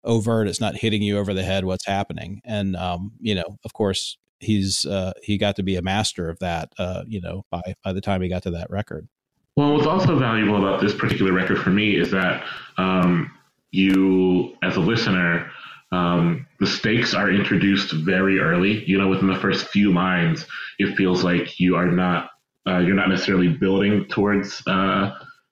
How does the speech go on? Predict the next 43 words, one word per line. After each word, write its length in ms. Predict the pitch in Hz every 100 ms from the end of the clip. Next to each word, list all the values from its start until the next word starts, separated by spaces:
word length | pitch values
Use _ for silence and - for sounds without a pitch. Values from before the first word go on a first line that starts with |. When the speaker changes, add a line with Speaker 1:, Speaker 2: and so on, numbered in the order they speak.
| _
Speaker 2:
towards 260 | - 107 107
something. 320 | 110 98 107
You 120 | 90
feel 180 | 101 92
as 140 | 90
though, 140 | 92 90
or 140 | 92
at 80 | 90
least 140 | 95
I, 240 | - 98 92
as 120 | 85
a 40 |
listener, 340 | 87 98 95 90
feel 160 | 95
like 220 | 87 87 85
I 120 | 92
am 180 | 82 85
dropped 380 | 90 87 -
into 360 | 92 90 - 92
chaos. 540 | - 98 98 135 - - - - - -
Um, 460 | 104 101 95 170 - _ _ _ _ _ _ _ _
you 100 | 104
know, 120 | 98
the 80 | -
Blue 180 | 101 98
Up 80 | 98
Chicken 240 | - 95
Man 200 | 92 87
in 80 | 90
Philly 220 | - 92
last 240 | 87 90 -
night 180 | 87
blew 140 | 90 87
up 60 |
his 140 | 92 -
house 240 | 90 -
too. 140 | 107 92
There's 160 | 85
a 100 | 87
fight 200 | - 95
on 120 | 95 90
the 60 |
boardwalk. 580 | 87 92 90 90 90 -